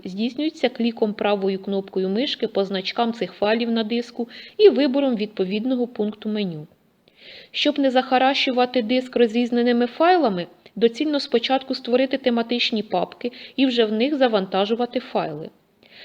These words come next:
Папка відкривається подвійним кліком по ній мишки. Налаштування спільного доступу.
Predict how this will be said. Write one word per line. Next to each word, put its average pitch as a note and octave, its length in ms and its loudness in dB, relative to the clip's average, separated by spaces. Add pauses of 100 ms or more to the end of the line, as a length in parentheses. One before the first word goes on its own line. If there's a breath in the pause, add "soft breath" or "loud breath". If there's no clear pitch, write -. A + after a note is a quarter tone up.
(200 loud breath)
Папка D4 340 2
відкривається A3+ 720 2
подвійним B3 560 2
кліком A#3 420 -2
по B3 120 -2
ній G3 220 0
мишки. F#3 480 -6 (920 loud breath)
Налаштування D#4 640 0
спільного C#4+ 460 -4
доступу. G3 480 -6